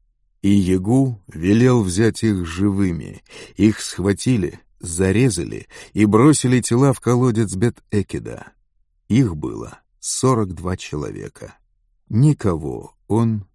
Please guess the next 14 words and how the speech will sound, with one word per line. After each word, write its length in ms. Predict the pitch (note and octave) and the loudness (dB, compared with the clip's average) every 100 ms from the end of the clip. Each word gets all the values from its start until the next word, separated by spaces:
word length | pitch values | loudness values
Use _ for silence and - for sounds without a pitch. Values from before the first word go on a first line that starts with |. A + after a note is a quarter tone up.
| _ _ | _ _
не 300 | G2 G2 A2 | 0 2 0
пощадил. 800 | - F2 - C2+ A#1 G#1+ G#1 - _ _ _ _ _ _ _ _ _ _ _ _ _ _ | -2 -10 -12 -14 -14 -14 -16 -18 _ _ _ _ _ _ _ _ _ _ _ _ _ _
И 100 | G2+ | 2
Иегу 680 | G#2+ F2 G#2 F#2 A#2 B2 - | 2 2 0 2 2 2 2
отправился 880 | G#2+ - G#2+ A2 G2+ G#2 F#2+ G#2+ | -2 0 4 4 4 2 0 -4
дальше 760 | F#2+ F2+ G#2+ E2+ - - A1 - _ - - | -2 0 0 -2 -6 -12 -14 -16 _ -20 -2
и 140 | G2+ | 0
встретил 800 | A2 - - C3 C#3+ - B2+ A#2+ | 0 0 2 4 4 4 2 2
Ехонадава, 1160 | - G2 A2+ G#2+ A2+ A2+ G2 G2 E2 A1+ G1+ - _ _ | -2 0 0 2 2 2 2 0 -2 -6 -14 -20 _ _
сына 520 | - - - A#2 G#2 G2+ | -12 -6 0 4 4 2
Рехава. 640 | F#2+ - - A1+ G#1+ G1+ _ _ _ _ _ _ - | -2 -4 -10 -10 -12 -18 _ _ _ _ _ _ 0
Он 160 | G2+ | 2
приветствовал 920 | G2 G#2 A#2 C#3 - - C2+ G#1+ G#1+ | 4 4 6 4 0 -8 -10 -12 -14
его 480 | A#1+ A1+ G1+ G1+ - | -14 -14 -14 -14 -16